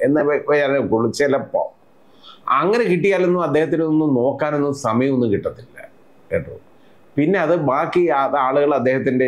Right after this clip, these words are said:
juniors-ൊക്കെ co-, advocates on record-ഒക്കെ പഠിച്ച് നോക്കി, ചിലപ്പോൾ അവരെങ്ങനെ നോക്കിയിട്ട് brief ചെയ്യുകയായിരിക്കും ചിലപ്പോൾ ചെയ്യുന്നത്. അങ്ങനെയൊക്കെ ഉള്ളൂ. പക്ഷേ രാവിലെ അന്ന് ഫ്ലൈറ്റ് വന്നു, അദ്ദേഹം ആ case argue ചെയ്തെന്ന് പറഞ്ഞു കഴിഞ്ഞാൽ അതിൻ്റെ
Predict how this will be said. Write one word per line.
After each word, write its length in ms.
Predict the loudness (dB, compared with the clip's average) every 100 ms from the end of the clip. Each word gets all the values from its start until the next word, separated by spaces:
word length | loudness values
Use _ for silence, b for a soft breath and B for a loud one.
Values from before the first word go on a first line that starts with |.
| 0
juniors-ൊക്കെ 680 | 0 2 0 0 -2 -2 -2 -2 -2
co-, 120 | -2 -2
advocates 400 | -2 0 -2 -2 -4
on 60 | -2 -2
record-ഒക്കെ 480 | 0 -2 0 -4 -2
പഠിച്ച് 340 | -4 -4 -2 -4 -4 B B B
നോക്കി, 380 | 0 0 -2 -2
ചിലപ്പോൾ 400 | 0 0 2 0 2
അവരെങ്ങനെ 400 | 2 2 0 -2
നോക്കിയിട്ട് 380 | 0 0 0 0
brief 400 | 0 2 0 2
ചെയ്യുകയായിരിക്കും 580 | 2 4 2 2 0 0
ചിലപ്പോൾ 280 | -2 -2 -2
ചെയ്യുന്നത്. 380 | -2 0 -2 -4 -8 -14 -20 -20 B B B
അങ്ങനെയൊക്കെ 360 | -2 -2 0 0
ഉള്ളൂ. 380 | 2 0 0 -4
പക്ഷേ 460 | -6 0 0 0 -4 -12 -20 -20 -20 -20 -20 -20 -12 -2 0
രാവിലെ 440 | 0 0 0 0
അന്ന് 200 | 0 0
ഫ്ലൈറ്റ് 380 | 0 -2 0 2
വന്നു, 420 | 2 2 -2 -8 -20 -20 -20 -20 -20 -10 -6
അദ്ദേഹം 480 | 0 0 0 0 -2 -2
ആ 140 | 0 -2
case 240 | -2 -2
argue 260 | -2 -2 -2
ചെയ്തെന്ന് 260 | 0 0
പറഞ്ഞു 240 | 0 0 0
കഴിഞ്ഞാൽ 360 | 0 0 0
അതിൻ്റെ 320 | 2 2 2